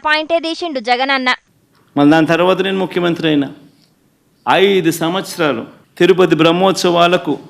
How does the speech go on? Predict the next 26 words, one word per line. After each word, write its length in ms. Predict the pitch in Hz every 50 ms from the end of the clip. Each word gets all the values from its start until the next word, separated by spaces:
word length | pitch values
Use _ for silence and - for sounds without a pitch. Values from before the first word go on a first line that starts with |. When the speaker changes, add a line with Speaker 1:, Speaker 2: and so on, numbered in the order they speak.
| - _ _ -
Speaker 2:
దగ్గరుండి 560 | 117 127 160 170 170 180 208 208 208 208 208 196
వస్త్రాలు 460 | 190 185 170 185 - 196 208 208 190
నేనే 240 | 190 190 196 202 190
సమర్పించా. 600 | 175 175 170 170 156 147 160 156 139 - 139 - - _ _ _ _ _ _ _ _ -
Speaker 1:
ముఖ్యమంత్రి 560 | 226 247 254 - 302 311 320 320 330 330 339 311
అయినాక 360 | 302 320 330 330 320 349 339
కూడా 320 | 330 330 349 359 349 277 254
ఐదేండ్లు 440 | 269 302 294 311 311 339 349 339
పట్టుబట్టలు 640 | 349 - 277 247 - - 262 311 320 311 - 330 320
ఇచ్చిండట 480 | 320 - - 349 349 339 359 359 359 339
ఎంకన్నకు. 840 | 294 262 262 285 285 330 330 330 330 330 - - 302 277 262 247 - -
"ఇంట్లో 360 | 233 262 294 330 - 370 381 320
బైబిల్ 380 | 247 269 302 339 320 359 370 339
చదువుతా, 580 | 320 359 349 311 311 330 311 - 294 269 269 - -
బయట 300 | 220 220 240 285 320 311 - 349 320
అన్ని 260 | 294 302 330 359 381
మతాలను 480 | 359 339 349 349 359 359 359 359 349 349
పాటిస్తా" 640 | - 330 302 311 330 - 359 349 - - 349 330
అని 160 | 339 349 381 - -
కుండబద్దలు 560 | 277 285 294 320 339 330 349 285 339 349 359
కొట్టిండు 440 | 330 370 370 - 381 381 359 294 262
జగనన్న. 580 | 214 254 262 254 302 311 311 294 269 262 254 - - _ _ -
Speaker 2:
నాలుగు 440 | 120 127 139 143 147 143 127 127 143
గోడల 240 | 156 165 170 165
మధ్య 340 | 160 156 151 147 139 147 143
నేను 480 | 143 139 135 127 123 123 139 147 -